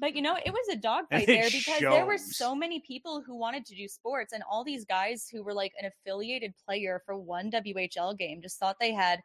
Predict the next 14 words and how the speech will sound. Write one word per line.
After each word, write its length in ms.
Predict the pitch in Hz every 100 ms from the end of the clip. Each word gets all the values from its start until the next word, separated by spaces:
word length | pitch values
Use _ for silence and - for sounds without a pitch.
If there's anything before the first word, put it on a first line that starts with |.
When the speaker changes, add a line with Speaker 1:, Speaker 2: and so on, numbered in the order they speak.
| _ _ _ _ -
Speaker 1:
all 220 | 208 247
the 100 | 220
right 220 | 208 202
to 200 | 208 185
everything, 600 | 214 254 233 196 175 180
and 100 | 190
they 140 | 208
were 180 | 208 202 -
only 340 | 196 220 233
going 240 | 214 208 196
to 60 |
call 420 | - - 196 190
hockey 460 | 170 214 262 - 208
games. 640 | 170 170 165 165 170 -